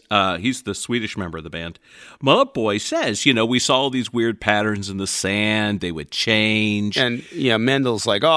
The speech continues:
Speaker 2: I thought that was just wind."
Speaker 1: <laughs> But it's, but it's like, it's like that scene in Independence Day where they come with the helicopter and they're flashing lights at it, right? So they're
Speaker 2: Right.
Speaker 1: flashing lights at the giant U F O, at the mothership, to, to say, "Hey, you know, we're human. Here's a pattern."
Speaker 2: Use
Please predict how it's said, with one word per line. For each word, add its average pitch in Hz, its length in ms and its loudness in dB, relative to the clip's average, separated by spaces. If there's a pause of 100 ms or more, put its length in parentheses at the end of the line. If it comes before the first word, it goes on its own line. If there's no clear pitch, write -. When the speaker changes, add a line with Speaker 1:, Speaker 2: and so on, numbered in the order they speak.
Speaker 2:
I 151 120 2
thought 143 280 0
that 135 180 0
was 135 160 -2
just 120 220 -2
wind." 131 720 0
Speaker 1:
<laughs> - 60 -20 (420)
But 302 120 8
it's, - 160 -2
but 285 200 2
it's - 160 -4
like, 269 280 -2
it's 202 160 -2
like 226 140 -2
that 190 160 -2
scene 208 260 -2
in 190 120 2
Independence 151 520 -2
Day 110 160 2
where 107 140 0
they 98 100 -2
come 120 300 2
with 113 160 0
the 95 100 -2
helicopter 92 800 0 (320)
and 113 100 4
they're 117 120 4
flashing 127 440 4
lights 104 360 2
at 67 200 -6
it, - 120 -16 (100)
right? 95 340 0 (460)
So 120 400 8
they're 104 140 4
Speaker 2:
Right. 95 100 -2
Speaker 1:
flashing 131 320 2
lights 113 260 4
at 101 80 -6
the 98 80 -4
giant 107 400 2
U 101 200 0
F 92 140 -6
O, 95 180 2
at 78 80 -6
the 92 80 -2
mothership, 95 720 0
to, - 260 -6
to 95 100 -6
say, 90 280 -2
"Hey, 143 180 2
you 90 160 -4
know, 92 140 -4
we're 110 220 -2
human. 131 600 4
Here's 104 260 0
a 143 60 0
pattern." 123 600 4
Speaker 2:
Use - 340 -2